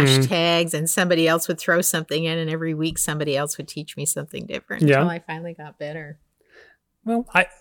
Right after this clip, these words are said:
Speaker 2: I think you're doing fine.
Speaker 1: <laughs> Thank you.
Speaker 2: There's really no right or wrong way to do anything. It's like, if it's bringing you publicity, you know, you're getting some value out of it.
Speaker 1: Yeah.
Speaker 2: I mean, do you,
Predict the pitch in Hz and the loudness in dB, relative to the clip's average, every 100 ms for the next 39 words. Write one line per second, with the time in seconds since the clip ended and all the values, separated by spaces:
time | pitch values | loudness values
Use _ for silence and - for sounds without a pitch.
0 | _ - - 139 139 135 117 113 - 110 | _ -20 -6 -2 0 2 0 -2 -4 -6
1 | 110 - - - - 381 415 - 226 - | -4 -4 -6 -10 -4 -4 -2 0 0 4
2 | 170 175 185 160 147 143 143 - - - | 6 8 8 8 8 6 4 -2 -6 -4
3 | 190 131 135 131 123 127 131 120 120 120 | 4 6 8 8 6 6 6 6 4 4
4 | 113 - 110 113 - 123 127 - 143 - | 4 2 0 0 0 -2 -2 -2 -2 0
5 | - - _ _ _ - - 156 156 147 | -2 -4 _ _ _ -20 0 4 6 6
6 | 123 120 139 - 117 120 127 127 - _ | 4 6 6 6 2 2 0 -2 -4 _
7 | 185 - 156 143 143 - 120 127 120 113 | -20 -6 2 4 4 4 4 6 4 2
8 | 117 131 165 - 175 175 165 165 180 - | 2 2 -2 -10 -8 -8 -6 -6 -8 -12
9 | _ _ _ _ _ _ - 135 143 143 | _ _ _ _ _ _ 0 4 4 4